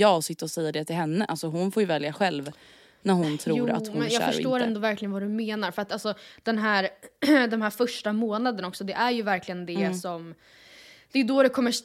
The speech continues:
Speaker 2: det är då det känns <clears throat> starkast. Sen
Speaker 1: Det är ju
Speaker 2: kan
Speaker 1: när du blir kär.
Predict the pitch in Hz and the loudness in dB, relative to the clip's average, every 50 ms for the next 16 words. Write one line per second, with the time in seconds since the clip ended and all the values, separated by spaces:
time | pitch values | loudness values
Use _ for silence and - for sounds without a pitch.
0 | 208 202 240 226 214 240 226 220 208 - - 208 196 190 190 190 - - _ _ | -4 -4 -2 0 0 0 0 0 0 -2 -2 -2 -2 -4 -6 -10 -12 -14 _ _
1 | - - - - - - 339 370 330 285 269 247 - - 226 214 196 185 - 302 | -18 -16 -16 -14 -6 -2 0 2 4 2 2 0 2 4 4 4 4 4 2 2
2 | 269 247 - - - 254 247 254 247 269 262 247 262 214 175 165 208 233 240 247 | 2 2 0 -2 2 4 6 8 10 10 10 8 6 2 0 0 4 8 10 10
3 | 294 285 254 226 202 196 185 180 _ _ _ - - - - - 247 190 - - | 10 10 10 8 6 4 2 -4 _ _ _ -6 -2 2 6 8 8 8 8 4
4 | 147 156 | -6 -8